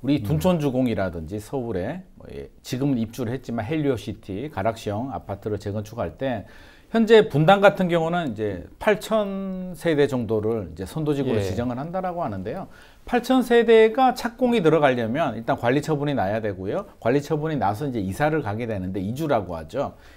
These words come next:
Speaker 1: 이주가 이, 삼 년이 걸립니다. 왜냐하면
Speaker 2: 음.
Speaker 1: 집집마다 사정이 다르잖아요. 새로운 집도
Speaker 2: 음.
Speaker 1: 구해야 되고요. 우리 애는 고삼이니까 뭐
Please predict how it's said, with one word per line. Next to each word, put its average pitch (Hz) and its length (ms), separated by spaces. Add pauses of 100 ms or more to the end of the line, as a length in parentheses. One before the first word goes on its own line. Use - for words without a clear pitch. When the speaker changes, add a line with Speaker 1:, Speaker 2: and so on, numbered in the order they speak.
(140)
Speaker 1:
이주가 208 520
이, 110 120
삼 170 200
년이 160 180
걸립니다. 90 440 (380)
왜냐하면 185 360
Speaker 2:
음. 98 140 (120)
Speaker 1:
집집마다 202 540
사정이 190 380
다르잖아요. 95 480
새로운 151 260
집도 135 300
Speaker 2:
음. - 40
Speaker 1:
구해야 117 340
되고요. 107 360
우리 117 240
애는 139 240
고삼이니까 127 800
뭐 123 180